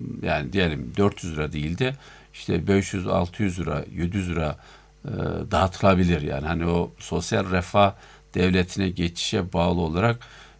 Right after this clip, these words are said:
yoksulluk azalsa bile sosyal yardım miktarları bu anlamda artabilir. Hatta farklı kesimleri diyelim, e, işte, e,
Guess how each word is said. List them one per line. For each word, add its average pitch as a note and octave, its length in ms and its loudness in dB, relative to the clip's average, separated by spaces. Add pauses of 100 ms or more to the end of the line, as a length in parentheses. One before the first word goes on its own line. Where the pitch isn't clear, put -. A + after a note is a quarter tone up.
yoksulluk G2 500 0
azalsa F2+ 520 0
bile G2 280 -2
sosyal G2 420 -4
yardım F2+ 300 0
miktarları F2 580 -2
bu F#2 100 0
anlamda E2+ 340 -2
artabilir. E2 540 -4 (300)
Hatta C3+ 380 4 (220)
farklı A2 460 4
kesimleri G#2+ 760 6 (420)
diyelim, E2+ 500 2 (140)
e, - 160 0
işte, - 220 -6
e, E2+ 260 -2